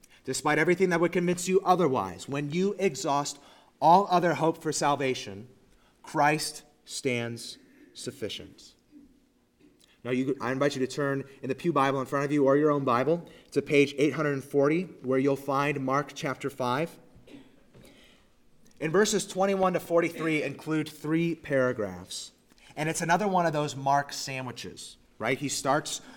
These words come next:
with a bun. He starts with one part of the story. He leaves the bun on the plate. He puts all the stuff that goes on in the middle, and he completes the sandwich at the end. And throughout all of that sandwich,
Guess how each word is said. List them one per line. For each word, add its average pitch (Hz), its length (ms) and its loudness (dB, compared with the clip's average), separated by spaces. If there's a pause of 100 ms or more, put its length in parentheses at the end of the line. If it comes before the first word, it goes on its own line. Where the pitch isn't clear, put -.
with 135 160 -4
a 127 60 -4
bun. 147 260 2
He 143 80 -4
starts 147 260 -4
with 131 140 -4
one 143 200 -2
part 151 180 2
of 143 40 2
the 143 60 2
story. 147 460 2 (420)
He 117 140 -8
leaves 156 260 4
the 160 80 0
bun 151 240 2
on 151 80 -2
the 147 60 -4
plate. 160 340 0
He 139 100 -8
puts 135 200 -10
all 139 100 -2
the 135 80 -4
stuff - 220 -8
that 139 100 -6
goes 139 160 -2
on 131 140 -4
in - 20 -6
the 131 80 -4
middle, 151 300 -2 (240)
and 117 120 -6
he 139 100 -4
completes 170 640 -2
the 127 240 -10
sandwich 135 580 -4
at 110 140 -10
the 110 180 -8
end. 95 420 -10 (2250)
And 123 300 -6
throughout 127 460 0
all 175 260 6
of 156 140 4
that 139 400 -2
sandwich, 110 720 -8